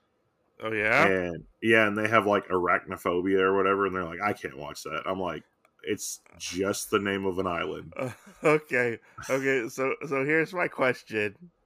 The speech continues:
Speaker 2: Okay.
Speaker 1: So, you know, we're, like, an anime and manga podcast,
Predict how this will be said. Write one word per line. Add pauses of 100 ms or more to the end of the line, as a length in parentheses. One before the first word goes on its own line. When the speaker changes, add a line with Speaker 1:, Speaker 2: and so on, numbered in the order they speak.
(640)
Speaker 2:
Okay.
Speaker 1:
So,
you
know, (180)
we're,
like, (240)
an
anime
and
manga
podcast,